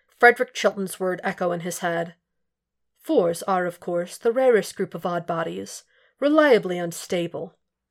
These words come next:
It would sound like a wild accusation by a panicked, late-manifesting sentinel. God, with Smell coming online, he's five by fucking five, isn't he? Christ, that's just what he needs to deal with right now.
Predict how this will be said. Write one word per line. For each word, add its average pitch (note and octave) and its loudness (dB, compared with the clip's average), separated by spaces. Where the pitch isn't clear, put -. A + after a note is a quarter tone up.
It A3+ 0
would A#3 6
sound B3 6
like F#3+ 2
a G3+ 4
wild F3+ 6
accusation F#3 -4
by E3+ -2
a E3+ -2
panicked, F#3 -6
late-manifesting F3+ -4
sentinel. E3+ -8
God, F3 -4
with G#3+ 0
Smell A#3 4
coming G3+ -2
online, F3 -4
he's F3 -10
five F#3+ 2
by E3 0
fucking F3 -6
five, E3 -2
isn't F3 -6
he? E3 -12
Christ, - -4
that's A3 4
just - 2
what G#3 0
he G#3 -2
needs F3+ -6
to - -14
deal E3+ -4
with E3 -4
right E3 -4
now. E3+ -8